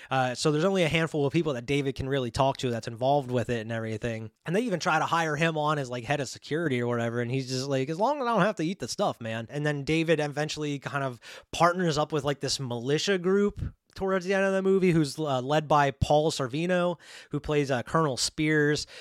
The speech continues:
and he's, like, this very, like, right-wing colonel that's trying to run everything, and he, he convin-, and David convinces him to, you know, help take over, you know, like, the factory of the stuff,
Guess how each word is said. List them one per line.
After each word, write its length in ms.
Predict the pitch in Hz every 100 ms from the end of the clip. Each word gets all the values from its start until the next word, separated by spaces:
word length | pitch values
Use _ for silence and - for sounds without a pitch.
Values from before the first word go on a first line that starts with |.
| -
and 60 | 143
he's, 120 | 139
like, 100 | 123
this 140 | 123 127
very, 320 | 135 131 123
like, 140 | 117 127
right-wing 580 | 143 131 147 131 135
colonel 520 | 113 - 143 135 135 135
that's 160 | 123
trying 220 | - 131
to 80 | 123
run 240 | 120 127 127
everything, 580 | 127 123 - 127 127
and 100 | 123
he, 280 | 123 135 127 - -
he 140 | - 170
convin-, 400 | - 165 165 170
and 160 | 143
David 300 | 139 165 160
convinces 480 | 147 147 147 143 139
him 380 | 110 147 143 139
to, 100 | -
you 80 | 131
know, 300 | 127 120 117
help 380 | - 147 147 -
take 340 | - 156 147
over, 520 | - 147 139 143 135 123 - - - _
you 120 | 139
know, 60 | 127
like, 180 | 123 -
the 80 |
factory 600 | - 143 131 - 151 131 127
of 100 | 110
the 80 |
stuff, 640 | 113 - 117 120 90 - -